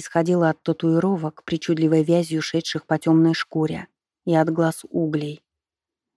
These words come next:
А в этих глазах застыла непостижимая древность, дыхание той жизни, что царила задолго до начала цивилизации.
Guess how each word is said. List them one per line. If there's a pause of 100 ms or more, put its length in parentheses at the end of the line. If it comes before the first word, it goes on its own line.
А
в
этих
глазах
застыла
непостижимая
древность, (280)
дыхание
той
жизни,
что
царила
задолго
до
начала
цивилизации.